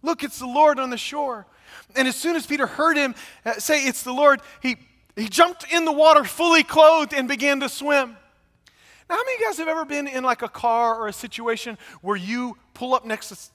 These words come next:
somebody, or you drive by somebody, or you're around somebody that you don't want to see?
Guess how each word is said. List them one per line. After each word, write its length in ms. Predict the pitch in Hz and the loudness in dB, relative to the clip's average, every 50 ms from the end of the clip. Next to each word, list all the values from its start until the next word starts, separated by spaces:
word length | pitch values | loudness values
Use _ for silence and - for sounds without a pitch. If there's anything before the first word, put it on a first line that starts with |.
| _ _ | _ _
somebody, 560 | - - 208 202 202 202 202 202 208 208 - - - - | -12 -10 -8 -4 -2 -2 -2 -2 -4 -8 -10 -14 -20 -14
or 60 | - 185 | -12 -12
you 100 | 185 185 | -10 -10
drive 380 | 151 156 185 208 214 233 220 | -12 -4 -2 0 0 0 0
by 120 | 233 226 220 | -2 -4 -4
somebody, 540 | 214 - 226 208 196 202 196 196 208 196 - - - - _ | -4 -8 -10 -4 -2 -2 -2 -2 -2 -6 -10 -16 -20 -18 _
or 100 | 202 190 | -6 -4
you're 140 | 196 190 185 | -4 -4 -2
around 200 | 190 214 226 220 | -2 -2 -4 -4
somebody 360 | - 240 220 220 208 214 202 - - - | -6 -4 -2 -2 -2 -2 -8 -10 -18 -10
that 160 | _ 185 185 170 | _ -8 -8 -8
you 300 | 156 160 208 240 247 208 | -8 -8 -8 -8 -4 -2
don't 260 | 226 214 208 208 208 | -2 -2 -2 -4 -2
want 200 | 196 196 190 - | -4 -4 -4 -6
to 100 | 170 160 | -12 -14
see? 340 | - - 185 139 110 92 | -10 -10 -10 -10 -12 -16